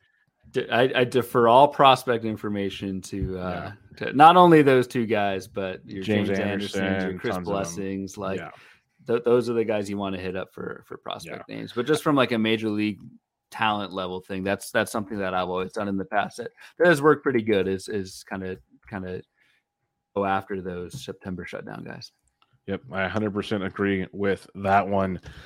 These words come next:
Speaker 2: Uh, next up on the docket, we have here, uh, John Dobos asks, "Is Nootbaar, Lars, that is,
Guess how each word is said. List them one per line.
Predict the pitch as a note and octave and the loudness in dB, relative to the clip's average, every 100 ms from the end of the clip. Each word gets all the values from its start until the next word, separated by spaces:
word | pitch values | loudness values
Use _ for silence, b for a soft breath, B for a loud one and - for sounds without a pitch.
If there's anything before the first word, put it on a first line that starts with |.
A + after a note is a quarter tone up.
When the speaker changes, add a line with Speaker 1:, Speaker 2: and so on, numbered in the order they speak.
| B B | B B
Speaker 2:
Uh, | G#2 G#2 G2+ | 4 4 4
next | A#2+ D3 - - | 0 -2 -2 0
up | G#2+ - | 0 0
on | G#2+ G#2+ G#2 G2 | -4 -2 -2 -4
the | |
docket, | F#2 F#2 F#2+ A#2+ - | -2 0 0 -4 -6
we | G2+ F#2 | -6 -4
have | F#2+ F2 E2+ | -4 -4 -6
here, | - C#3 G#2+ G#2+ C3+ C#3 B B B B | -8 -4 -2 -2 -4 -8 B B B B
uh, | A2 | 4
John | G#2+ A#2 C#3+ D3 | 6 6 8 6
Dobos | C#3+ C#3 C3 A2 - | 6 4 4 2 0
asks, | A#2+ A2 - - - | 2 2 -2 -14 -2
"Is | A#2+ A#2 G2 | 2 2 0
Nootbaar, | G2 A#2+ F3+ G#2+ G2 G2 G2+ | -2 0 0 0 0 0 -2
Lars, | G2 G#2 B2 F#2 F#2 | -2 0 0 -2 -4
that | F2+ | -6
is, | F2+ F#2 A2+ | -4 -6 -8